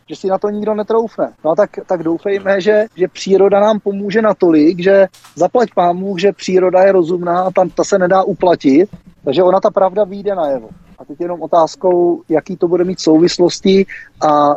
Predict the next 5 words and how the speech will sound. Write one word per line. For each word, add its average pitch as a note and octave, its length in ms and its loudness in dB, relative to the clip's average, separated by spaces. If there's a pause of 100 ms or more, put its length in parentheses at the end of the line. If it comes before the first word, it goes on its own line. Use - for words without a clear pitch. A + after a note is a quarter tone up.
(100)
konsekvence F3 840 0
na, E3+ 340 2
na D#3+ 120 2
život D#3+ 400 -2
lidí. D#3+ 340 -2